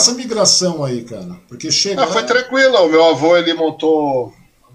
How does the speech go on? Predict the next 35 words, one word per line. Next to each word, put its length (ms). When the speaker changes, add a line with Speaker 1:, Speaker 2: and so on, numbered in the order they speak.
Speaker 2:
uma 160
padaria, 580
que 60
se 120
não 100
foi 220
a 60
primeira, 460
uma 140
das 160
primeiras 460
do 100
município, 460
chamava 640
A 120
Portinha, 760
Speaker 1:
Uhum. 80
Speaker 2:
ali 160
no 140
centro 400
de 40
São 120
Sebastião, 760
em, 160
em 120
frente 340
à 400
Galeria 420
Lima. 440
Speaker 1:
Sim. 180
Speaker 2:
Ele 140
com 120
a 120
minha 160
avó. 500